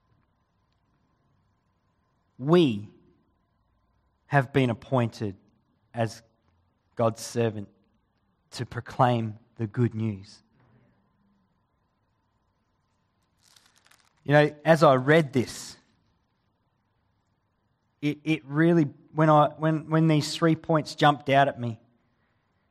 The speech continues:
and it was only God that revealed these three points to me, because in my own understanding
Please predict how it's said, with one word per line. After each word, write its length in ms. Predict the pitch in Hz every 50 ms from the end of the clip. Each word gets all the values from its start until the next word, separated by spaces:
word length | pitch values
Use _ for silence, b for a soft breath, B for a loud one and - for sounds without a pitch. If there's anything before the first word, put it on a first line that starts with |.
| -
and 100 | - 131
it 40 | 143
was 180 | 139 139 135 160
only 180 | 175 165 147
God 460 | 135 120 - 143 143 160 160 131 117 -
that 260 | 131 127 120 113 - - _ _ _ _ _
revealed 420 | 127 123 123 110 127 135 139 135 139
these 240 | 131 120 113 -
three 180 | - - 131 123
points 440 | 120 - - 139 139 131 - - -
to 80 | 127
me, 100 | 120 117 110
because 520 | 107 117 117 - 135 123 120 117 - - _ _ _ _ _ _ _ _ -
in 100 | 139 135
my 300 | 131 131 139 143 143 143
own 100 | 135 131
understanding 760 | 131 127 123 113 - - - 135 139 135 127 123 123 120